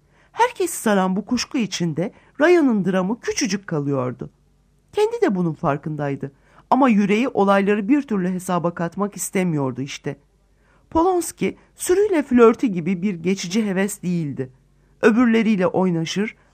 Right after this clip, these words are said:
dans eder, sonra unuturdu. Hayır, Polonski mutluluktu. Mutluluk ya da ölüm.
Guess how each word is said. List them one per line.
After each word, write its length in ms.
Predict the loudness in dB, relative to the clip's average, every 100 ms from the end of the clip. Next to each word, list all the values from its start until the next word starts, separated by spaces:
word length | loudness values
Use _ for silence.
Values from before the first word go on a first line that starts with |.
| 0
dans 280 | 2 2 0
eder, 360 | -2 0 -2 -6 _
sonra 320 | -4 2 4 4
unuturdu. 680 | 0 -2 0 -2 0 -4 -8 _ _ _
Hayır, 400 | 0 0 -2 -10 _ _ _
Polonski 500 | -2 0 0 -2 0
mutluluktu. 840 | 0 0 -2 0 -2 -2 -8 -8 -10 _ _
Mutluluk 640 | -2 -2 -4 -4 -4 -8 _ _
ya 180 | -4 -2
da 120 | -2
ölüm. 340 | -4 -4 -6